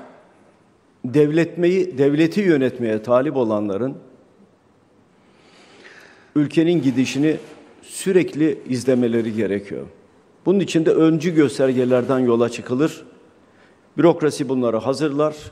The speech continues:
siyaset kurumuna sunar. Bizler de yayınlanan bu verilerden yola çıkarak ülkenin nereye doğru gittiğini görürüz. Bir şekliyle bunu anlarız. Oturur,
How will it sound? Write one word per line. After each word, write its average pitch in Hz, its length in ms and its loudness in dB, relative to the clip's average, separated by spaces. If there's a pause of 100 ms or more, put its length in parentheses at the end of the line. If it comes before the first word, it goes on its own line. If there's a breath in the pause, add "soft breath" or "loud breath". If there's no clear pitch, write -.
siyaset 139 480 -2
kurumuna 117 420 -4
sunar. 101 340 -8 (1200 loud breath)
Bizler 151 460 2
de 202 60 2
yayınlanan 147 720 0
bu 147 140 0
verilerden 127 540 0
yola 123 300 0
çıkarak 139 540 -2 (100)
ülkenin 139 440 0
nereye 127 380 2
doğru 113 240 -2
gittiğini 120 580 -4 (100)
görürüz. 104 580 -4
Bir 123 100 -4
şekliyle 113 560 -2
bunu 123 280 0
anlarız. 107 480 -2 (260 loud breath)
Oturur, 120 440 0